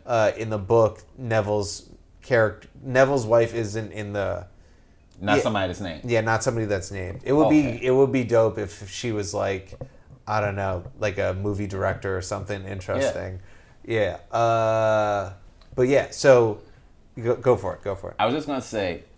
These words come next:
Speaker 2: that I appreciate how he came up from the first book, being that character that you felt for, in the last book, being that character that you looked to for, like, strength.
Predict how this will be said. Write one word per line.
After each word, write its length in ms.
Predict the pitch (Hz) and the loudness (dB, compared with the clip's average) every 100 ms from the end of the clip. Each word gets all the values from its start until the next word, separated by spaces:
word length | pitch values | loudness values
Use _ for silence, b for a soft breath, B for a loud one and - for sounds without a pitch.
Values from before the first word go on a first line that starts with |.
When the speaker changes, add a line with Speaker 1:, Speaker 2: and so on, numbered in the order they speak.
| - | -10
Speaker 2:
that 340 | 85 101 - | -4 -2 0
I 140 | 95 104 | 2 2
appreciate 560 | 95 156 165 - 143 135 | 2 0 0 0 -2 0
how 120 | 123 | 0
he 80 | 117 | -2
came 340 | 131 110 101 | -6 -8 -6
up 180 | 98 - | -6 -8
from 120 | 95 | -10
the 60 | 87 | -8
first 320 | 101 95 87 | -8 -8 -6
book, 180 | 87 80 | -8 -6
being 200 | 92 90 | -6 -6
that 140 | 87 | -6
character 320 | 101 90 85 85 | -2 -2 -2 -8
that 160 | 80 | -12
you 60 | - | -14
felt 320 | - 85 76 | -6 -6 -6
for, 220 | - 82 | -8 -8
in 120 | 78 85 | -8 -8
the 80 | |
last 300 | 85 85 82 | -4 -4 -4
book, 140 | 87 82 | -8 -10
being 160 | 85 82 | -10 -10
that 120 | 82 | -8
character 320 | 92 82 82 | -4 -4 -6
that 220 | 80 73 | -12 -12
you 60 | 85 | -14
looked 280 | 80 - - - | -12 -14 -14 -14
to 280 | 78 73 - - - - - | -12 -14 -20 -20 -20 -20 -20
for, 640 | - - 113 101 85 - - - | -12 -2 2 2 0 -6 -12 -10
like, 340 | 87 92 87 - | -2 0 -2 -10
strength. 520 | - 143 147 - | -6 -4 -4 -10